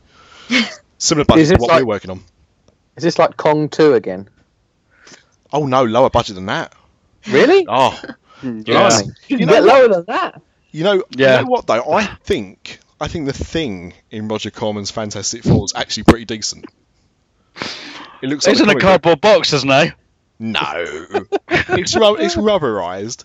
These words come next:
Speaker 2: It look, it looks more like the Thing than the, the, the Fox version did. Either of them. All right, that's another thing. I'll, I'll link a trailer to, uh, to the website, to the Facebook page, so you, you can all have a, have a gander and have a laugh at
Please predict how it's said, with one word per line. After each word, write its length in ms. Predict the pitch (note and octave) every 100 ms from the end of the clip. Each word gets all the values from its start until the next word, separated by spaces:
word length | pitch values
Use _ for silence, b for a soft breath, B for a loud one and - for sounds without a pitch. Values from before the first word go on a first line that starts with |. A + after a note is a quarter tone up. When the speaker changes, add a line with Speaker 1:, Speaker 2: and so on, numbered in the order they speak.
| -
Speaker 2:
It 160 | F3 G3
look, 120 | E3+
it 100 | D#3+
looks 180 | D#3+ -
more 200 | E3+ F#3
like 120 | F3
the 80 | C#3
Thing 360 | - E3 B2+ G#2
than 160 | A2+
the, 120 | A#2
the, 200 | A#2 B2 A#2 -
the 200 | A#2 - _
Fox 380 | - C3 - -
version 380 | G2+ F2 F#2
did. 220 | F#2 F#2 - - C#3+ - F#2
Either 300 | G#2+ A2 F#2
of 60 | E2+
them. 160 | F2 G2 B B B B B B B -
All 100 | A2+
right, 120 | G#2
that's 200 | B2 -
another 220 | B2+ A2+
thing. 180 | - G#2+
I'll, 140 | A2 -
I'll 140 | A#2 A#2+
link 160 | B2+
a 60 | A#2
trailer 400 | - A#2+ A2+ G2+
to, 360 | - G#2+ G2+ G2+
uh, 220 | G#2 G2+ -
to 140 | - G#2+
the 60 |
website, 520 | G2 F#2+ - F#2+ F#2 - _ -
to 80 | G#2+
the 80 | G2+
Facebook 400 | G#2 F#2+ G2+ -
page, 280 | G2 F#2+
so 100 | - G2
you, 140 | G#2+
you 100 | G#2+
can 140 | A#2+
all 240 | G#2+ G2 G2+
have 200 | G2 G#2
a, 120 | G2 -
have 160 | G#2+
a 100 | G2 -
gander 300 | G2+ G2+ G2
and 80 | F#2+
have 100 | F#2+
a 40 |
laugh 360 | G2+ G2+ F#2+ -
at 120 | F#2+